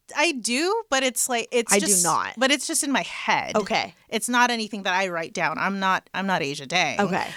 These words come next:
Speaker 1: Like, I, like, I,
Speaker 2: I need
Speaker 1: I
Speaker 2: to talk to
Speaker 1: can't.
Speaker 2: her.
Speaker 1: You need to talk to her 'cause she, she gets this world way better than I do.
Speaker 2: Uh-huh.
Speaker 1: But yeah.
Speaker 2: Wow, that's impressive. Okay. Worst purchase of your life.
Speaker 1: Man, <laughs> this is hard.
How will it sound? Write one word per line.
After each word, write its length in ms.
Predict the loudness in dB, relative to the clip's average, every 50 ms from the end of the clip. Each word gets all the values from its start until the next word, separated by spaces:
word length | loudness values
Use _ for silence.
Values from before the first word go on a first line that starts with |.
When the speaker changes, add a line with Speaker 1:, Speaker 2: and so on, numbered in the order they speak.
| -8 -4
Speaker 1:
Like, 180 | -4 -4 -2 -2
I, 300 | -2 -2 0 0 0 0
like, 240 | 2 0 0 0 -2 -2
I, 220 | 0 2 2 2
Speaker 2:
I 60 | 2 2
need 60 | 2
Speaker 1:
I 40 | 0
Speaker 2:
to 40 | 0
talk 140 | 0 0 0 0
to 40 | 0
Speaker 1:
can't. 120 | 0 0
Speaker 2:
her. 180 | 0 0 0 0
Speaker 1:
You 200 | 0 0 0 2
need 120 | 2 2 0
to 40 | 0
talk 220 | 0 -2 -2 -2
to 100 | -2 -4
her 260 | -2 -2 -2 -2 -2 -4 -4
'cause 180 | -4 -2 0
she, 380 | 0 0 0 0 0 -2 -2 -2
she 220 | -2 -2 -2 0
gets 260 | 2 2 2 2 0 -2
this 220 | -2 0 -2 0
world 520 | 0 0 0 0 0 -2 -6 -12 -10 -8
way 260 | -6 -4 -4 -6 -6 -8
better 280 | -10 -12 -12 -10 -10
than 140 | -10 -10 -10
I 160 | -10 -10 -10
do. 80 | -8 -8
Speaker 2:
Uh-huh. 220 | -8 -8 -8 -8 -10 -14 _ -20 -20 -16 _
Speaker 1:
But 120 | -8 -6 -6
yeah. 120 | -6 -6 -6 -8 -8 -8 -8 -4
Speaker 2:
Wow, 260 | -2 -2 0 -2 -2 -4
that's 180 | -8 -8 -6
impressive. 540 | -6 -4 -2 -2 -2 -2 -4 -6 -8 -12 -12 -8 -6
Okay. 320 | -4 -2 0 -2 -2 -4 -8 _ _ _ _ _ _ _ _ _ _ -10 -10 -10
Worst 480 | -10 -6 -2 0 0 0 -2 -4 -8 -6
purchase 400 | -4 -2 -2 -2 -2 -4 -4 -2
of 160 | -2 -2 -2
your 140 | -2 -4 -4
life. 340 | -2 -2 -4 -4 -6 -8 _ _ _ _ _ _ _ _ _ _ _ _ _ _ _ _ -8
Speaker 1:
Man, 600 | -4 -2 0 0 0 0 -2 -2 -4 -8 -10 -12 -16 _ _ _ _
<laughs> 220 | _ _ _ -4 -2
this 1040 | -2 -2 -4 -8 -6 0 2 2 2 0 -4 -12 -12 -10 -8 -8 -8 -4 -2 0
is 180 | 0 0 0 -2 -4 -2
hard. 920 | 0 0 0 0 -2 -2 -2 -2 -2 -4 -2 -2 -6 -6 -6 _ -20